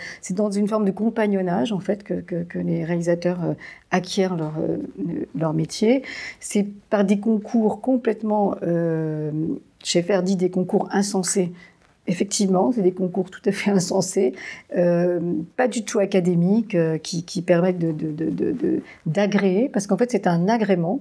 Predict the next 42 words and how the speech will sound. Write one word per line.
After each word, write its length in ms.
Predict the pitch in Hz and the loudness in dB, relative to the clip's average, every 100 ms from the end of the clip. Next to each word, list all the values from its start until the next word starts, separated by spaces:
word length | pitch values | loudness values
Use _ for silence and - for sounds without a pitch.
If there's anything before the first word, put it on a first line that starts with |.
| - - - _ 175 | -8 -20 -20 _ -2
euh, 100 | 170 | -2
qui 160 | - | 0
est 40 | 185 | 0
donné. 320 | 170 170 240 | 2 2 2
Ça 140 | 247 | 2
a 20 | 180 | 2
toujours 180 | 262 | 2
été 160 | 262 214 | 0 2
comme 160 | 196 175 | 0 0
ça. 280 | 190 226 - - - _ _ | 0 -2 -2 -16 -20 _ _
C'est 80 | 185 | 0
un 60 | 185 | 2
agrément 440 | 185 185 185 240 | 2 2 2 2
qui 280 | 254 - 185 180 | 0 -2 -2 0
équivaut 420 | 233 180 185 202 | 0 0 0 2
à 40 | |
une 60 | 208 | 0
sorte 200 | 202 175 | 2 2
d'autorisation, 800 | 196 214 202 202 185 175 - 156 - | 2 0 2 2 0 -4 -6 -8 -8
en 40 | 170 | -10
fait. 160 | - - | -8 -2
C'est-à-dire 220 | 175 156 | 0 2
des 120 | 190 | 2
metteurs 320 | 202 202 190 | 2 2 0
en 80 | 175 | -2
scène 340 | 175 175 160 | -2 0 0
de 80 | 156 | -2
cinéma, 560 | 170 - 170 160 165 170 | -6 -4 -4 -2 0 0
de 100 | 165 | -2
théâtre, 360 | - 160 170 | -2 2 2
des 80 | 160 | 0
gens, 160 | 156 160 - - | -6 -6 -4 -2
euh, 80 | 185 202 - - | -4 -4 -10 -12
sont 240 | - - 180 | -4 -2 0
autorisés 720 | 226 233 208 185 170 208 247 247 - _ - | 0 2 2 2 2 2 0 -2 -18 _ -4
à 320 | 185 196 233 233 - | 0 4 2 0 -8
produire, 600 | - 180 170 202 240 254 | -2 0 2 2 4 2
euh, 340 | - - - 160 | 0 -4 -2 2
réaliser 460 | 175 175 175 214 | 2 2 0 0
pour 300 | 233 - 214 | -2 -2 0
Radio 220 | 196 175 | 0 -2
France. 460 | 175 175 156 - - | -4 -8 -12 -12 -18